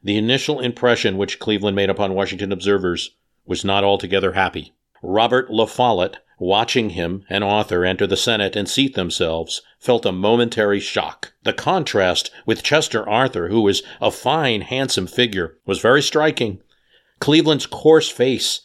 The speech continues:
his heavy, inert body, his great shapeless hands, confirmed in my mind the attacks made upon him during the campaign. Yeah, so from the guy's looks, you can tell, you know, he's not morally fit.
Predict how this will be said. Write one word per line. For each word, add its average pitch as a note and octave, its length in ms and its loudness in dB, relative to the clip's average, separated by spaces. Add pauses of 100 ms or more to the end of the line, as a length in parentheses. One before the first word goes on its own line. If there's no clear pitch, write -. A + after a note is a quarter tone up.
his D3 180 0
heavy, D3 380 -2
inert A#2+ 440 -2
body, G#2+ 520 0 (340)
his - 220 2
great C#3 360 2
shapeless C#3 520 0
hands, G#2 560 -4 (160)
confirmed D3 560 2
in G#2 80 2
my G2 160 2
mind F2 400 0 (200)
the A2+ 120 4
attacks - 640 -4 (140)
made A2 200 0
upon F2+ 320 -4
him D2 180 -12
during F#2+ 240 0
the F2 80 -4
campaign. E2+ 640 -4 (840)
Yeah, A2+ 260 2
so F#2 440 -4 (100)
from A2+ 200 -2
the G#2 80 -2
guy's F#2 320 -2
looks, G#2 340 -4
you F2+ 80 -8
can F2 160 -10
tell, F#2+ 420 -8 (120)
you D#2 100 -16
know, D#2+ 200 -16 (160)
he's E2+ 200 -14
not F#2 200 -6
morally G2 340 0
fit. - 400 -6